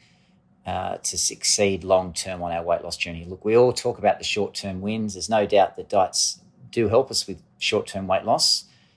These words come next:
um, but what we're not addressing is that, um, weight regain that we're experiencing.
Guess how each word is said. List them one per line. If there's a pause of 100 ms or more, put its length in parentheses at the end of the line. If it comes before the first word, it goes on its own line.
(120)
um,
but
what
we're
not
addressing
is
that, (560)
um, (220)
weight
regain
that
we're
experiencing.